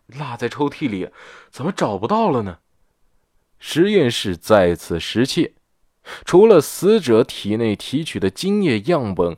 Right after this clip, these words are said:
理所应当的失窃外，法医助手刘远明的钱包也被小偷给顺手牵羊带走了。孙达去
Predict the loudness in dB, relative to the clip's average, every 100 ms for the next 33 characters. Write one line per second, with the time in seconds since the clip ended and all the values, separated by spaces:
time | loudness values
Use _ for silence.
0 | -14 2 2 2 2 4 4 2 -4 0
1 | -2 0 -2 -2 -4 -2 0 2 2 -2
2 | -8 _ _ -18 -18 -12 2 4 4 2
3 | -2 -2 0 0 2 2 4 2 2 0
4 | 0 -2 0 0 0 -4 -2 -2 2 2
5 | 2 0 0 -2 -2 0 2 2 2 2
6 | 2 0 -6 -4 -2 0 -2 -4 -4 -4
7 | -8 -6 -4 -2 -2 -2 -2 -4 _ 0
8 | 2 2 -6 -6 -6 -8 _ _ _ _
9 | _ _ _ _ _ _ 2 4 6 6
10 | 6 4 2 0